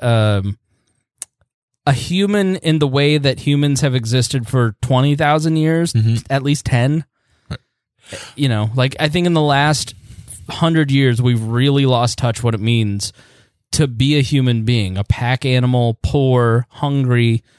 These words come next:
Speaker 1: uh, abused by the elements of nature.
Speaker 2: Mm-hmm.
Speaker 1: Like, we've just lost touch with all of that.
Speaker 2: Attacked by bobcats, wolves, we've, you know, stuff like that.
Speaker 1: Right.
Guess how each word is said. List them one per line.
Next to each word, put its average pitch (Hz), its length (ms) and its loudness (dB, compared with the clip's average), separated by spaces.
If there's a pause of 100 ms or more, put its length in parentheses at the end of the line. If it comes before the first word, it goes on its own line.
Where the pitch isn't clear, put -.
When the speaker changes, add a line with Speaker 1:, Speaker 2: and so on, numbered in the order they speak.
(760)
Speaker 1:
uh, 104 340 -16 (220)
abused 135 760 0
by 147 160 2
the 139 180 -2
elements 143 540 2
of 123 300 0
nature. 120 600 2 (180)
Speaker 2:
Mm-hmm. 113 480 2
Speaker 1:
Like, 139 120 2
we've 214 140 0
just 254 180 0
lost 165 280 0
touch 156 240 -2
with 120 120 0
all 92 200 -2
of 87 80 -4
that. 85 220 -8 (240)
Speaker 2:
Attacked - 280 -2
by 90 120 2
bobcats, 92 640 0
wolves, 90 560 0 (720)
we've, 98 200 2 (160)
you 95 120 -2
know, 90 100 -10 (460)
stuff - 220 -2
like 82 120 -2
that. 85 240 -2
Speaker 1:
Right. 120 300 0